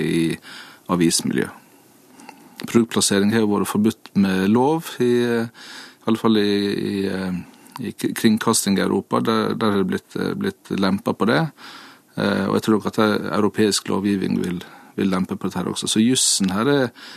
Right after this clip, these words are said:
er på en måte det minste problemet. Problemet er fantasien til aktørene i bransjen, som er veldig snever fordi en, eh, eh, drømmer om at den gamle finansieringsmodellen med brukerbetaling og annonsering skal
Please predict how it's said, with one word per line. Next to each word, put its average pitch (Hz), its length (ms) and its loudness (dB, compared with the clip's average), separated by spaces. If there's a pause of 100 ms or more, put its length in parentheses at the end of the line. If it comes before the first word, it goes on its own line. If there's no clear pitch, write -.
(260)
er 120 100 0
på 107 100 -2
en - 20 2
måte - 140 -2
det 107 100 2
minste 104 320 2
problemet. 104 500 0
Problemet 110 440 2
er 110 340 2 (500)
fantasien 113 920 0
til 110 180 2
aktørene 101 520 0
i 101 120 0
bransjen, 101 640 0
som 117 200 4
er 107 80 2
veldig 104 640 0
snever 113 720 2
fordi 107 540 2
en, 95 240 0
eh, 98 200 -2 (720)
eh, 98 340 -4
drømmer 113 760 4
om 113 460 4
at - 140 -8
den 104 160 0
gamle 107 480 2
finansieringsmodellen 104 1000 0
med 95 320 0
brukerbetaling 101 840 -2
og 101 140 0
annonsering 107 500 0
skal 101 340 0